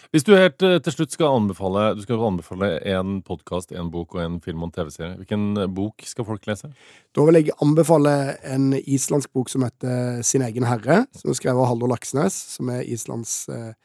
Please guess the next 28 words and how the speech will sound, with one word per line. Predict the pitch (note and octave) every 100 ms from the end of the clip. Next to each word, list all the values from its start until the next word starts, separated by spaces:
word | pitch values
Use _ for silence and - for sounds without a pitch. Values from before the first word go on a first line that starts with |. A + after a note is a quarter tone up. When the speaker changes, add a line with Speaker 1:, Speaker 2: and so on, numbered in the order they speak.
| _ _ - - _ _ -
Speaker 2:
eh, | A#2
Nobelprisvinner, | B2 A#2+ A#2+ B2 - B2 C3+ D#3+ C4+ -
som | -
rett | C3 -
og | C3
slett | C3 - -
er, | A2+ B2 A#2+ A#2+ A2 A2+ _
eh, | B2+ C3 C3
ja, | C3 G#2
verdens | A#2 A#2+ A#2+ A#2+
beste | B2 - B2
roman. | B2 D3 C#4 _ -
Det | - C3+
er | -
litt | C#3 -
vanskelig | C#3+ B2+ - B2
å | C3+
få |
tak | A#2+ -
i |
på | C3
norsk, | C3 C3 -
faktisk, | D#3+ G#3 G3+
men | - C3+
fullt | - B2 -
mulig | C3
å |
få | A2+